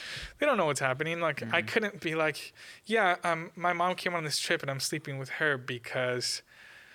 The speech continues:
Speaker 1: they don't know, <laughs> you
Speaker 2: Right,
Speaker 1: know? So,
Speaker 2: yeah.
Speaker 1: so that brought, brought so many other anxieties and fears, you know, socially, um, that were quite difficult. Um, i-, if I can share just, like, another story, I remember there was, like, this Pathfinder camp,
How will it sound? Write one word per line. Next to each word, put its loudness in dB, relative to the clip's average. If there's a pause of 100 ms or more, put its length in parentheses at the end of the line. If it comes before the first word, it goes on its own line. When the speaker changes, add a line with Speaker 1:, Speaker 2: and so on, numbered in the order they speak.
(120)
Speaker 1:
they -2
don't 0
know, -2
<laughs> -8
you -4
Speaker 2:
Right, 2
Speaker 1:
know? 4
So, 6
Speaker 2:
yeah. -4 (480)
Speaker 1:
so 4
that 4
brought, 2
brought 2
so 0
many 0 (120)
other 2 (580)
anxieties 0
and -6
fears, -2
you -4
know, -2
socially, 0 (540)
um, 0
that -2
were 0
quite 2
difficult. -2
Um, -6 (500)
i-, -10 (160)
if -4
I 4
can -4 (480)
share 4
just, -2
like, 0
another -2
story, -2
I 2
remember -4
there -2
was, -2
like, -6
this -6
Pathfinder -6
camp, -12